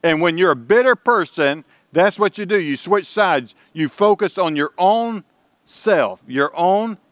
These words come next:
hate for something, your own resentment, your own bitterness, more than what God says. And God's already told us what to do. He said, "Forgive one another." But we don't want to forgive one another. We rather hang on to our bitterness and our anger.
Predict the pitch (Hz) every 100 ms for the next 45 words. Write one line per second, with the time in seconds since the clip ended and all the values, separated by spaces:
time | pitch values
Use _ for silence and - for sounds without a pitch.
0 | _ 165 165 156 - 127 147 123 151 143
1 | 131 160 190 208 202 147 147 151 - 131
2 | 156 196 156 139 143 151 - _ _ -
3 | 139 185 190 196 156 147 156 151 139 151
4 | 143 127 - 110 92 80 - _ _ _
5 | _ _ _ 151 139 151 208 190 202 175
6 | 180 190 170 180 156 196 185 151 165 156
7 | 143 196 156 160 156 170 208 113 - _
8 | _ _ _ _ _ _ _ _ _ _
9 | _ _ _ - 151 151 147 139 139 131
10 | 160 202 135 117 101 95 98 - _ _
11 | _ _ _ _ _ _ _ _ _ _
12 | _ _ 160 170 165 143 127 151 170 156
13 | 123 127 113 117 160 135 104 - 110 110
14 | 131 143 104